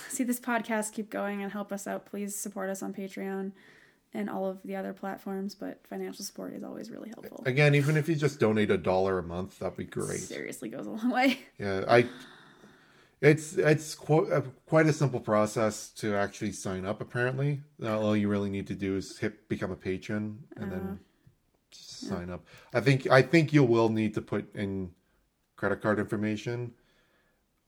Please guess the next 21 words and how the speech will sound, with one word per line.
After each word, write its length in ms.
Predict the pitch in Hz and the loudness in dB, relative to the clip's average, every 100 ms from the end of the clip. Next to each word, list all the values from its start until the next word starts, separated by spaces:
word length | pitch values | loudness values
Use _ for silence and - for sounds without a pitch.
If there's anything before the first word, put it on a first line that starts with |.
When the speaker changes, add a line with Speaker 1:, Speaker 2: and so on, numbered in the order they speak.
| _ _ _ | _ _ _
Speaker 2:
Don't 200 | 117 113 | 2 4
worry, 220 | 107 107 | 4 6
that 320 | 107 104 - | 6 4 2
site 380 | - 110 104 104 | -2 2 2 0
is 560 | 117 95 - - - - - _ | -2 -2 -4 -14 -14 -16 -20 _
super 500 | - - - 107 104 | -18 -8 -4 -2 -2
secure. 500 | - 101 - 101 107 | -6 -8 -2 2 4
I 180 | 110 110 | 6 4
know 200 | 117 117 | 4 4
there 160 | 117 | 4
was 140 | 120 107 | 2 2
a 40 | |
bit 160 | 110 110 | 2 2
of 140 | 101 | 2
a 60 | 110 | 0
discrepancy 840 | 110 107 - 104 107 - 110 107 | 0 0 2 2 0 0 2 2
last 420 | 101 98 98 - | 4 2 0 -2
month 380 | 98 101 107 - | -2 -2 -4 -8
over 320 | 117 107 113 113 | -4 0 4 4
it 120 | 113 | 2
because, 500 | 104 101 95 92 | -2 0 -2 -4